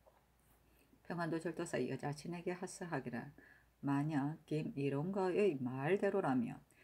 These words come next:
그 잡히서는 진실로 사람을 시켜 찾아야 마땅하다. 만약 무거워서 옮길 수 없다면 이를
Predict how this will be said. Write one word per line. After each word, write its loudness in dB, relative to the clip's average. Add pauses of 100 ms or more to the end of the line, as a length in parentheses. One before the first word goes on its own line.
(140)
그 4
잡히서는 4
진실로 -2
사람을 -2
시켜 -2
찾아야 0
마땅하다. -2 (360)
만약 4
무거워서 4
옮길 2
수 -2
없다면 -2
이를 6